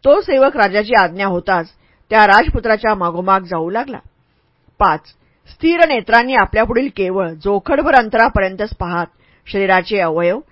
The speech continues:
आणि मनात भरकटणारे विचार कयात ठेवून तो याचक श्रेष्ठ सावकाश आणि मोजून पावले टाकीत हळू आवाजात भिक्षा मागत चालला होता. सहा,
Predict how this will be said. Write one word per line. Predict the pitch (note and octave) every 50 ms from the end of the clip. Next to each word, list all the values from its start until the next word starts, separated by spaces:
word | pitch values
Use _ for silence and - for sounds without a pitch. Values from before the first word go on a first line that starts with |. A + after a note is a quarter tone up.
| _ _ _ _ _ -
आणि | B3 C#4+ F4+
मनात | F4+ D4+ C#4 C#4 C#4 C#4
भरकटणारे | C4+ B3 B3+ F#3 - A3+ A#3+ F#3+ A3 B3 A#3 A3 G#3+
विचार | F#3+ F3 - G#3 G#3 G#3
कयात | - F#3 E3+ E3+ F3 F3+
ठेवून | F#3 - - A#3 G3+ E3+ D#3 E3+
तो | _ - G#3+ F#3 E3+ D#3+ - _ _ _ _ _ -
याचक | G3 G#3 G3+ G3+ - - D#4 F4+
श्रेष्ठ | - - - B3 A#3 G#3+ - - - F3+
सावकाश | E3+ B3 - - F#3+ E3+ F3 F3+ - G3+ A3 A#3 - -
आणि | G3+ F3+ F3+ G3
मोजून | F3+ E3+ F3 E3+ F#3+ A#3+ D4+
पावले | - A3 F#3+ F3+ F3+
टाकीत | F3+ - F#3+ F#3+ - E3 D#3+ - _ _ _ _ _ _
हळू | _ - A3 G#3+ B3 D4+
आवाजात | D4+ B3+ G#3+ F#3+ F3+ E3+ F#3 F#3+
भिक्षा | F#3 F3+ F3+ E3+ - - G#3 A3+ A#3
मागत | G3+ F#3 E3+ E3+ F3+ F3+ -
चालला | F#3+ E3 D#3 D#3 D#3+
होता. | A3 A#3+ D4+ - C4 - _ _ _ _ _ _ _ _ _ _ _ _ _ - - -
सहा, | A3+ G#3+ F3 D#3